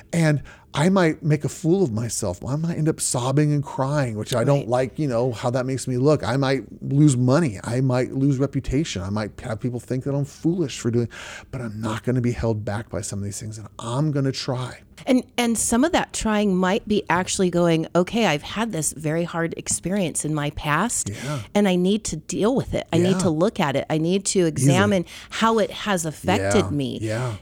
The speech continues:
Speaker 2: And that is incredibly scary to do.
Speaker 1: Yeah.
Speaker 2: But that might be one of the, the holes in the bucket that
Speaker 1: Exactly.
Speaker 2: needs to be
Speaker 1: Let's
Speaker 2: dealt
Speaker 1: rewind,
Speaker 2: with.
Speaker 1: let's rewind to the previous podcast where this husband was, um,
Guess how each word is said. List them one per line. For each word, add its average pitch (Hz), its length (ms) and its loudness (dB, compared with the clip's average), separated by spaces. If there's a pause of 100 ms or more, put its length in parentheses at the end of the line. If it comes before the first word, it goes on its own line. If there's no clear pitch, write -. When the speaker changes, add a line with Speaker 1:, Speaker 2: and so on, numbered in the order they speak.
(120)
Speaker 2:
And 165 480 2
that 180 440 0
is 170 160 0
incredibly 190 840 0
scary 143 540 0
to - 160 -4
do. 139 420 0 (200)
Speaker 1:
Yeah. 120 340 -2 (100)
Speaker 2:
But 190 180 2
that 214 260 0
might 180 280 -2
be 175 160 2
one 156 220 -2
of 160 120 -2
the, 165 380 2 (100)
the 165 140 0
holes 165 400 0
in 202 100 4
the 202 80 2
bucket 233 400 -2
that 127 60 -2
Speaker 1:
Exactly. 160 420 2
Speaker 2:
needs 170 220 0
to 180 100 -4
be 175 560 2
Speaker 1:
Let's 156 220 2
Speaker 2:
dealt 160 240 8
Speaker 1:
rewind, 143 220 6
Speaker 2:
with. 143 100 -6
Speaker 1:
let's 156 160 2
rewind 139 320 6
to 139 60 6
the 127 140 6
previous 120 360 2
podcast 143 520 -4
where 117 80 0
this 110 180 -2
husband 123 500 0
was, 117 440 0 (360)
um, 117 340 -2